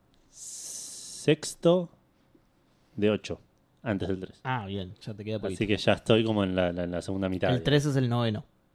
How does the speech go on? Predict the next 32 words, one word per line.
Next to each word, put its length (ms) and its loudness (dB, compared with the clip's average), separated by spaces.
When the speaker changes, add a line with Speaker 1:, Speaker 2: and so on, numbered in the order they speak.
Speaker 1:
<clears throat> 20 -12
El 460 -4
tres 200 0
es 120 2
el 120 0
noveno, 260 -4
exacto. 220 -16
Speaker 2:
Claro. 280 -4
Ah, 200 6
no, 100 2
está 180 2
bien, 140 2
no 60 0
te 80 2
queda 200 2
tanto. 320 -10
Speaker 1:
No, 240 4
no, 120 6
por 140 4
eso. 160 -2
Yo 160 2
creo 240 6
que 320 4
Speaker 2:
Pará, 260 8
¿y 180 2
los 220 6
dos 160 8
que 120 2
te 80 0
quedan 220 6
son 140 4
jugables 600 2